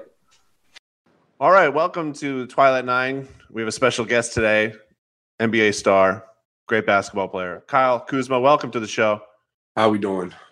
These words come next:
Speaker 2: Appreciate
Speaker 1: Doing
Speaker 2: you.
Speaker 1: great. It's great to have you because you're a, uh, an, uh, one of the best basketball players in the world. You can score and, and score and score. And I found out that you've recently fallen in love with this great, beautiful, aggravating, frustrating,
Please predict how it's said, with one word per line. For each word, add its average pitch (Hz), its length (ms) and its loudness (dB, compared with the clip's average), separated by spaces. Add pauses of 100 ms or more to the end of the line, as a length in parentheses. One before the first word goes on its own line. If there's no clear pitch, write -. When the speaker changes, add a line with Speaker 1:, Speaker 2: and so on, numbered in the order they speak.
Speaker 2:
Appreciate 147 300 -2
Speaker 1:
Doing 240 120 0
Speaker 2:
you. 214 80 -4
Speaker 1:
great. - 180 -2 (380)
It's 120 160 -18
great 196 220 -2
to 190 80 -4
have 170 280 0
you 123 100 -4
because 113 300 -6
you're 147 140 0
a, 131 220 2
uh, 107 420 2
an, 107 100 -6 (100)
uh, 107 240 0
one 127 180 -2
of 131 60 0
the 117 60 -4
best 147 460 0
basketball 113 360 2
players 101 280 -2
in 95 60 -12
the 92 60 -6
world. 85 360 -4 (640)
You - 100 -18
can 95 120 -10
score 117 640 0 (160)
and, 87 260 -12
and 90 100 -18
score 104 320 2
and 101 120 -2
score. 80 420 -4 (380)
And 113 100 -2
I 120 240 0 (160)
found 151 300 -2
out 135 240 4
that 117 100 -10
you've 117 260 -10
recently 127 320 0
fallen 117 340 4
in 107 60 0
love 104 200 2
with 95 100 -4
this 95 160 -2
great, 104 420 0
beautiful, 98 600 -4
aggravating, 92 560 0
frustrating, 92 640 -2